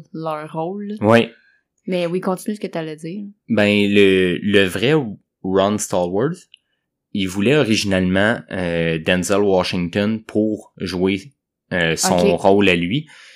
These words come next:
Speaker 2: Puis, euh, puis justement, le fait qu'il ait déjà travaillé avec Spike Lee auparavant, tu sais, ça laissait beaucoup de chance, euh, à la possibilité.
Speaker 1: Ouais.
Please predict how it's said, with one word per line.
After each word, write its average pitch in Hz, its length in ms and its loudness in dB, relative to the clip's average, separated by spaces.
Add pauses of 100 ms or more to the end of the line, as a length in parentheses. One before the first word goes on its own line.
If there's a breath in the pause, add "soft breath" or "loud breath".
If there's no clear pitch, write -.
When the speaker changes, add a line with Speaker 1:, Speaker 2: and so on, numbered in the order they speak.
(400 loud breath)
Speaker 2:
Puis, 92 360 0
euh, 85 300 2
puis 90 240 -6
justement, 98 500 2
le 98 100 4
fait 113 180 0
qu'il 104 120 2
ait 90 40 2
déjà 87 280 0
travaillé 92 360 0
avec 98 180 0
Spike 87 420 -4
Lee 95 260 -4
auparavant, 92 600 0
tu 110 60 -8
sais, - 60 -8
ça 90 100 -4
laissait 85 300 -2
beaucoup 92 260 -8
de - 60 -12
chance, 107 480 -2
euh, 82 320 -4
à 82 140 -8
la 80 180 -4
possibilité. 90 640 -4
Speaker 1:
Ouais. 185 280 -4